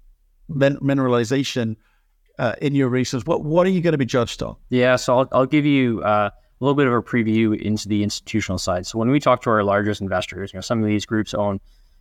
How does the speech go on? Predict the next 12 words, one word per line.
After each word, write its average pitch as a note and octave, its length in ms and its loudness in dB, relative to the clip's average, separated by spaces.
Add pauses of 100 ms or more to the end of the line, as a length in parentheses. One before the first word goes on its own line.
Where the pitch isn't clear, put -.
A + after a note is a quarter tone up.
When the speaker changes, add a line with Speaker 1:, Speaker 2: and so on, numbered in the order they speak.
(100)
Speaker 2:
nine, A2 240 2
seven, G#2+ 420 0
eight, A2 320 -2
five G#2 260 2
percent G#2 520 -4
of G2+ 120 -8
our G2+ 80 0
company, G2 380 -4
very, A#2+ 400 2
very A2 240 2
large G2+ 300 0
shareholders. G2 680 -6